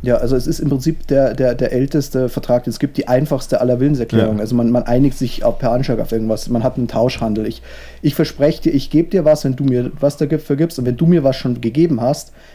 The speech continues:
Speaker 1: ist dieser Handel offen und ich schulde dir das andere.
Speaker 2: Mhm.
Speaker 1: Und im Prinzip ist Geld nichts anderes als der wie auch immer vermerkte Ledger im Prinzip, wo man festhält,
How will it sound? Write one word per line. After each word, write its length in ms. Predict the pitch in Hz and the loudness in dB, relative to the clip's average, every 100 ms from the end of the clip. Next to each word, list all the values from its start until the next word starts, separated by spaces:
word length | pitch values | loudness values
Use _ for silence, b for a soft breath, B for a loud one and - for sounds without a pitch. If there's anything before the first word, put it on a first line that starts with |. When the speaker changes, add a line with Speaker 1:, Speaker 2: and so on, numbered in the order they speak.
| b b | b b
Speaker 1:
ist 200 | - - | -6 0
dieser 180 | 135 127 | 2 2
Handel 240 | 131 131 | 2 4
offen 260 | 143 151 131 | 2 2 0
und 100 | 127 | -2
ich 140 | 131 | -2
schulde 300 | - 139 143 | 2 4 4
dir 100 | 131 | 2
das 180 | 123 117 | 0 0
andere. 300 | 107 117 107 | 2 2 4
Speaker 2:
Mhm. 60 | 113 | 4
Speaker 1:
Und 80 | 110 | 0
im 400 | - - - - | -8 -18 -18 -6
Prinzip 320 | 127 170 165 | 0 0 0
ist 160 | 135 | -6
Geld 300 | - 131 165 | 0 2 2
nichts 220 | 165 165 - | 2 0 0
anderes 280 | 135 170 | 2 2
als 220 | 147 131 - | 2 -2 0
der 240 | 131 131 | 2 2
wie 220 | 127 143 | -2 0
auch 200 | 156 143 | 0 0
immer 280 | - 151 160 | 0 2 2
vermerkte 500 | 151 127 127 135 - | 2 2 4 2 0
Ledger 380 | 113 120 139 160 | 0 0 0 -2
im 100 | 139 | -2
Prinzip, 360 | 139 127 139 139 | -2 -2 -2 -2
wo 180 | 117 131 | 0 2
man 160 | 131 | 2
festhält, 720 | 113 139 - - 110 123 143 | 2 -2 -2 -4 0 0 0